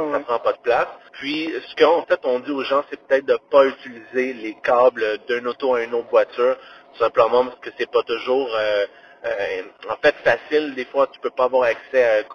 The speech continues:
Speaker 2: à être à côté d'une voiture pour, euh, connecter les câbles. Puis aussi, c'est que ça peut endommager, euh, l'autre véhicule, la personne. Donc, euh, je vous conseille d'avoir un booster pack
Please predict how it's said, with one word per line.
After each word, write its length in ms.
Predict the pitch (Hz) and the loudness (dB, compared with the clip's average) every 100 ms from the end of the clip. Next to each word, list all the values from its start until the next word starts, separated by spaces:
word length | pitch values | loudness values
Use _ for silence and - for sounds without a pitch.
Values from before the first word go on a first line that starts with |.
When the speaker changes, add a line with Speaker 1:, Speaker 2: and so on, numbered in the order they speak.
| - | -10
Speaker 2:
à 80 | |
être 120 | 117 120 | -4 -4
à 80 | |
côté 360 | 113 123 117 143 | -4 -8 -6 -6
d'une 220 | 135 131 | -6 -4
voiture 420 | 123 123 - 147 143 | 4 4 4 0 0
pour, 200 | 123 120 | -2 2
euh, 120 | 117 | 2
connecter 380 | - 120 120 143 | 2 -2 -2 -2
les 140 | 127 113 | -4 -2
câbles. 400 | 131 117 147 151 - - - | 2 4 2 0 -10 -20 -14
Puis 100 | 120 | -12
aussi, 240 | 107 - - | -12 -14 -6
c'est 80 | 120 | -2
que 80 | |
ça 100 | 120 | 0
peut 140 | 104 117 | 2 2
endommager, 580 | 110 107 107 104 117 117 | 0 2 0 0 -2 2
euh, 540 | 104 98 98 92 90 - | 4 4 2 0 -2 2
l'autre 240 | 123 123 | 2 2
véhicule, 320 | 113 101 113 | -2 -8 -4
la 100 | 110 | -2
personne. 440 | 101 95 - 104 104 - - | -2 -4 -4 -4 -4 -4 0
Donc, 280 | 101 98 | 0 0
euh, 180 | 104 95 95 - - | 0 0 0 -8 -18
je 80 | - | -16
vous 60 | 113 | 0
conseille 320 | 127 123 - | 2 2 4
d'avoir 280 | 147 131 131 | 4 6 4
un 40 | 123 | 2
booster 260 | 123 123 | -6 -6
pack 280 | 113 117 131 | -2 -2 -2